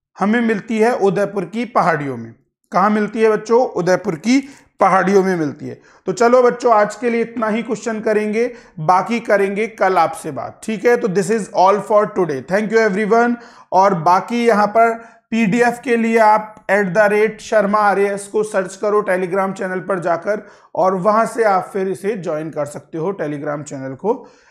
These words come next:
and then आपको पीडीएफ़ अवेलेबल हो जाएंगे। तो thank you to all of you guys। और कल हम पढ़ेंगे हमारे राजस्थान के अपवाह प्रदेश और झीलें। और बच्चों, कुछ और क्वेश्चंस भी हमें करने हैं क्योंकि क्वेश्चंस काफ़ी सारे हैं,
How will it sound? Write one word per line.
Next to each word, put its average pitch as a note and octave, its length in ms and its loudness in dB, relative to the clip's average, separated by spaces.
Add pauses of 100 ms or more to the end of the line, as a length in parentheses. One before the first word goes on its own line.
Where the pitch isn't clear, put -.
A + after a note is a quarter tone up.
(140)
and E3+ 220 -6
then F#3 240 -2
आपको F3+ 280 -2
पीडीएफ़ D3 480 -8
अवेलेबल C3 420 -4
हो E3 100 0
जाएंगे। C3 260 -8
तो D3 80 -8
thank G3+ 260 0
you A#3 60 0
to A3+ 100 6
all A3 160 4
of G#3+ 140 2
you A3 120 0
guys। A3 360 4 (340)
और F#3+ 380 2
कल B3 200 6
हम A#3+ 160 2
पढ़ेंगे G3 460 0
हमारे F#3+ 560 0
राजस्थान F3+ 800 -4 (100)
के G#3+ 140 -6 (100)
अपवाह F3 440 0
प्रदेश D#3+ 460 -6
और D#3+ 120 -2
झीलें। B2+ 340 -12 (420)
और G3+ 180 4
बच्चों, A3 320 -2
कुछ B3+ 260 -6
और G#3 320 2
क्वेश्चंस A#3 500 -6
भी A3 100 -4
हमें A3+ 260 -2
करने G#3+ 300 -2
हैं A3+ 100 -4
क्योंकि G#3+ 220 -4
क्वेश्चंस G#3 440 -8
काफ़ी E3+ 320 -4
सारे F#3+ 340 0
हैं, G#3 240 -6